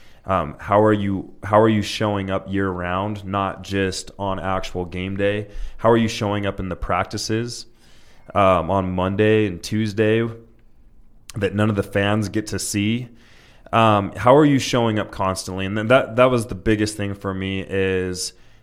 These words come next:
you know, the games when you could go and make that big hit, that big play, that big interception, that was all fine and dandy, but it was more about the journey than the destination.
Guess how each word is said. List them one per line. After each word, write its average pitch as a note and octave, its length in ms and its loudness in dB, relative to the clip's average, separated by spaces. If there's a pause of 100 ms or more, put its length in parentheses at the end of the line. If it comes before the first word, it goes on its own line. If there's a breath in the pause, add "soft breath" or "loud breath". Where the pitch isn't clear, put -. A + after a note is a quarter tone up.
(100)
you G#2 140 -2
know, F#2+ 300 0
the G#2+ 100 2
games A#2+ 800 -2
when G#2+ 180 -2
you G2+ 100 -2
could G2 200 -4
go G#2+ 180 6
and G2+ 100 0
make G2+ 200 -4
that F2+ 240 -2
big G2 180 -2
hit, F#2 320 -2
that F2 200 -4
big F#2+ 220 -4
play, F#2+ 380 -2
that F2+ 260 -4
big G2 180 -2
interception, F#2 840 -4 (600 soft breath)
that C3 120 6
was E3 140 6
all A#2+ 140 6
fine A2 280 2
and F#2 140 -4
dandy, F#2+ 380 -2
but F#2 500 0 (200)
it A2 80 -2
was G2+ 140 0
more A#2 280 4
about G#2+ 260 4
the F#2+ 60 -8
journey F#2 580 -4 (240)
than G#2 180 -4
the F#2 100 -4
destination. F#2 840 -6